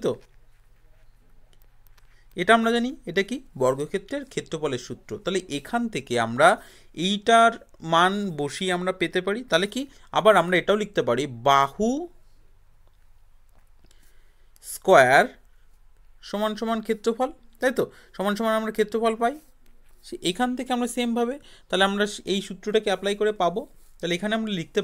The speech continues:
পারি বাহু স্কয়ার সমান সমান একশো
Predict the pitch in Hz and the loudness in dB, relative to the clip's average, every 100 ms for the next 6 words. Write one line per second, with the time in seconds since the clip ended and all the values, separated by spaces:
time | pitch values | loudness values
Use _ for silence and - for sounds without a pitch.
0 | 143 120 147 277 - - - - - - | -2 -2 -4 -10 -12 -20 -20 -20 -20 -20
1 | - - _ 123 117 123 151 170 170 185 | -20 -20 _ -18 -6 2 4 4 0 -8
2 | 151 202 262 - - - - - - - | -8 -10 -12 -20 -20 -20 -20 -20 -20 -20
3 | - - - - - - - - _ - | -20 -20 -20 -20 -20 -20 -20 -20 _ -20
4 | - - - - - - 170 123 120 175 | -20 -20 -20 -20 -20 0 4 6 4 2
5 | 269 - - - 151 170 175 190 190 196 | -4 -18 -20 -10 -4 -4 -4 -6 -4 -4
6 | 202 - _ _ - - 135 135 - - | -6 -16 _ _ -14 0 2 2 -8 -6